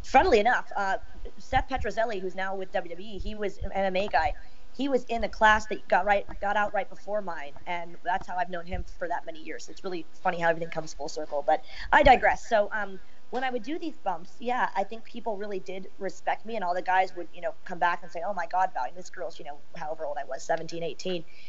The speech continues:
and she's willing to do that." I took a pile driver. Granted, looking back, I don't know if I would have been taking pile drivers, but, you know, I took some really amazing moves from, like, Scoot Andrews and some really respected and people that I love and respect to this day, people that I trust, and, and that's the only reason I did it, is because I trusted them with the move. I knew I'd be safe,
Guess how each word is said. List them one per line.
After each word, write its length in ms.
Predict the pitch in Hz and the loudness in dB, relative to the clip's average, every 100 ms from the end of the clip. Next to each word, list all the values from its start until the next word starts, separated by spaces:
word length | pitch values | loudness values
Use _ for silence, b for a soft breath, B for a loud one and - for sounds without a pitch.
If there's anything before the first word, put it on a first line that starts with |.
| B 165 | B -2
and 100 | 170 | 0
she's 200 | 202 196 | 0 4
willing 200 | 196 175 | 6 6
to 60 | |
do 140 | 175 208 | 4 6
that." 120 | 170 | 6
I 120 | 175 | 6
took 180 | - - | 2 -2
a 40 | |
pile 320 | - 160 185 | -2 2 4
driver. 280 | 190 180 185 | 4 4 2
Granted, 340 | - 269 262 240 | 2 2 2 0
looking 220 | 262 214 | -2 2
back, 160 | 202 196 | 2 2
I 60 | |
don't 80 | 175 | -2
know 80 | 170 | -4
if 80 | 165 | -4
I 60 | |
would 120 | 165 | -4
have 140 | 165 - | -4 -4
been 100 | 170 | -4
taking 280 | 170 165 147 | -4 -4 -4
pile 260 | 175 175 | -2 -2
drivers, 360 | 151 131 151 - | -2 -4 -6 -2
but, 160 | 180 - B B B | -2 -2 B B B
you 60 | - | 2
know, 80 | 262 | 2
I 40 | |
took 140 | 277 | 2
some 160 | - 220 | 0 0
really 200 | 214 214 | 2 2
amazing 360 | 196 202 196 - | 2 2 6 6
moves 240 | 185 185 | 6 2
from, 140 | 180 | -2
like, 160 | 165 143 | -4 -4
Scoot 240 | - 185 | -4 0
Andrews 400 | 180 196 196 190 | 2 2 2 0
and 100 | 185 | 0
some 140 | 185 170 | -2 0
really 260 | 190 185 - | 0 0 0
respected 760 | 180 - - - 175 - 185 180 | -4 -4 0 4 4 4 2 2
and 260 | 170 170 - | 0 -2 -2
people 200 | 208 202 | -2 2
that 100 | 185 | 6
I 80 | 175 | 6
love 240 | 175 180 | 6 6
and 100 | 180 | 4
respect 360 | 170 - 180 - | -2 0 0 0
to 40 | 175 | -4
this 160 | 160 | -4
day, 300 | - 180 170 B B - | 4 4 4 B B -2
people 140 | 262 | 2
that 100 | 240 | 6
I 60 | 185 | 6
trust, 560 | - 196 160 - - - | 4 0 -2 -2 -4 -4
and, 140 | 185 170 | -2 0
and 120 | 180 | 0
that's 180 | 190 - | 0 0
the 40 | |
only 140 | 185 | -2
reason 160 | 180 165 | -2 -2
I 60 | 160 | -2
did 140 | 175 | -2
it, 60 | 165 | -2
is 60 | - | -2
because 240 | - 180 | -4 -2
I 80 | 175 | -2
trusted 400 | - 185 - 180 | 2 2 2 2
them 160 | 175 | 4
with 140 | 175 - | 2 -2
the 60 | |
move. 120 | 175 170 | -2 0
I 60 | |
knew 160 | 165 170 | 2 0
I'd 100 | 160 | -2
be 80 | 165 | -4
safe, 320 | - 185 | 2 2